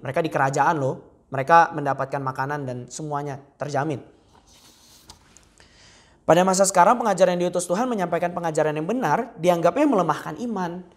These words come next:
memecah belah jemaat, dan sebagainya. Suatu perenungan bagi hamba-hamba Tuhan,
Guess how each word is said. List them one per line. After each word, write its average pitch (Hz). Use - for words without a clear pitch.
memecah 170
belah 147
jemaat, 160
dan 156
sebagainya. 147
Suatu 170
perenungan 175
bagi 131
hamba-hamba 117
Tuhan, 120